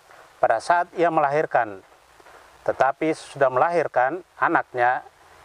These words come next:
ia tidak ingat lagi akan penderitaannya, karena kegembiraan bahwa seorang manusia telah dilahirkan ke dunia.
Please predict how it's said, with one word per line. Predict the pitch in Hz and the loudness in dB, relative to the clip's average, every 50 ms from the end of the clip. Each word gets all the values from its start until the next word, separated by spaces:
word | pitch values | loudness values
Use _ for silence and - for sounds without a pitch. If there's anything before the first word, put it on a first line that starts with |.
| - - | -10 -2
ia | - 120 117 110 | 0 2 2 2
tidak | - 175 156 175 | 0 0 0 2
ingat | 180 180 156 165 151 - 160 | 2 2 2 0 0 2 0
lagi | 156 156 151 156 156 165 - - | 0 0 -2 -4 -6 -6 -4 -2
akan | - 143 139 - - 143 143 139 | -2 -2 0 0 -2 -2 -2 -2
penderitaannya, | - 139 135 135 127 135 131 - 151 127 117 117 113 113 110 104 98 - - - - - - - - - - - - - - - - | -4 -2 -2 0 -2 0 2 2 2 2 2 0 2 0 0 0 0 -4 -10 -18 -20 -20 -20 -20 -20 -20 -20 -18 -18 -18 -12 -4 0
karena | 123 107 110 127 139 151 165 165 | 0 2 2 2 2 2 0 0
kegembiraan | 160 - 156 151 151 151 156 151 156 165 160 156 160 160 160 170 180 170 _ _ - - - - - - - | -2 -2 -2 -2 0 0 2 2 2 4 4 2 2 0 -4 -8 -12 -16 _ _ -20 -20 -20 -20 -20 -20 -4
bahwa | - 117 123 123 120 123 120 110 | 0 2 2 4 4 2 0 0
seorang | - - 185 170 175 180 170 | 0 0 2 2 2 2 0
manusia | 175 175 165 165 156 - - - 156 156 156 156 160 170 | 0 0 0 0 -2 -4 -4 -2 2 2 2 2 2 0
telah | - - 135 139 131 | -2 0 0 0 0
dilahirkan | 127 143 143 139 143 139 135 - - 135 131 135 135 147 - - - | 2 2 0 0 0 -2 -2 0 2 2 2 0 -2 -6 -10 -12 -4
ke | - 127 123 120 | -2 -2 0 0
dunia. | 120 120 117 113 110 117 113 104 92 | 0 0 0 0 2 2 0 0 -2